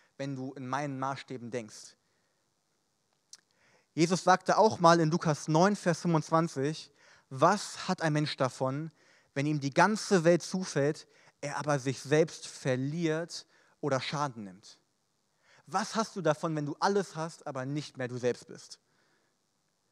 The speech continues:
Was bringt es Jakob, nach Fersen zu greifen, wenn er sich selbst verliert? Und was bringt es uns, nach Status, nach Geld, nach Ansehen zu greifen, wenn wir uns selbst verlieren?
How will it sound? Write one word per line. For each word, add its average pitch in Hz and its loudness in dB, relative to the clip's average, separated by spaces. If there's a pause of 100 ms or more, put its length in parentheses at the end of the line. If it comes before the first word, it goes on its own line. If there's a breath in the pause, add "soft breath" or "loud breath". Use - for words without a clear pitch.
(320 soft breath)
Was 185 4
bringt 240 0
es 180 2
Jakob, 233 0
nach 156 2
Fersen 214 0
zu 156 -6
greifen, 185 -2 (400 soft breath)
wenn 156 -4
er 160 0
sich 147 -6
selbst 156 -2
verliert? 143 -2 (420 soft breath)
Und 151 -2
was 180 2
bringt 175 0
es 156 -6
uns, 202 -2
nach 131 -6
Status, 185 -4
nach 151 -6
Geld, 190 -2
nach 143 -8
Ansehen 160 -4
zu 147 -14
greifen, 151 -6 (640 soft breath)
wenn 131 -6
wir 135 -6
uns 123 -10
selbst - -6
verlieren? 107 -10